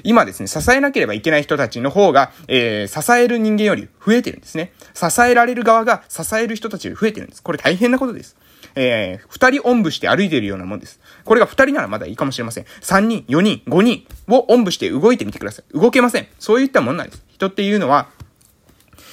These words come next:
なかなかですね、自分以外の人たちを抱えて動くっていうのは、これ非常に難しいんです。だからやるべきことは何かというと、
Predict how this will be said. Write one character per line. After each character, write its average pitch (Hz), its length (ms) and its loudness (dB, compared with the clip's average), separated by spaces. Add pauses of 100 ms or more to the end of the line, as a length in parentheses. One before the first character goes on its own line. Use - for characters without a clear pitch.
(400)
な - 100 -4
か 214 140 2
な 254 80 2
か 254 80 2
で 180 60 -2
す - 100 -14
ね、 - 140 -16
自 151 200 -4
分 240 220 2
以 233 80 -2
外 233 180 2
の 220 80 -2
人 208 180 -6
た - 120 -4
ち - 80 -8
を 110 60 -6
抱 170 280 0
え 180 60 -6
て - 140 -2 (100)
動 143 240 0
く - 80 -16
っ - 20 -20
て - 80 -8
い - 20 -8
う 78 40 -10
の - 20 -18
は、 - 40 -14
こ 160 80 -6
れ - 40 -8 (100)
非 - 120 -6
常 254 80 4
に 311 100 0
難 208 240 -4
し 208 80 -10
い - 20 -8
ん - 40 -8
で - 80 -18
す。 - 100 -20
だ 220 140 2
か 339 120 -6
ら 254 120 0
や 127 200 2
る 208 80 0
べ 214 120 -4
き 214 40 -10
こ - 120 0
と - 80 0
は - 20 0
何 131 180 -2
か 135 120 -2
と 113 60 -6
い 104 40 -6
う 98 60 -8
と、 131 160 -4